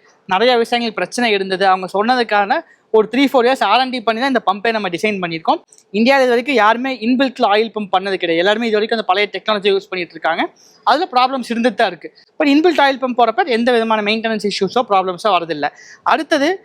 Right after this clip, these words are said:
மாடுகள்ல வந்து நிறைய பேர் கேட்குற மிகப்பெரிய எங்களுக்கு கேள்வி என்ன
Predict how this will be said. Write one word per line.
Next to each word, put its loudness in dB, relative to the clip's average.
மாடுகள்ல 4
வந்து 0
நிறைய 4
பேர் 0
கேட்குற 2
மிகப்பெரிய 0
எங்களுக்கு -2
கேள்வி 2
என்ன 0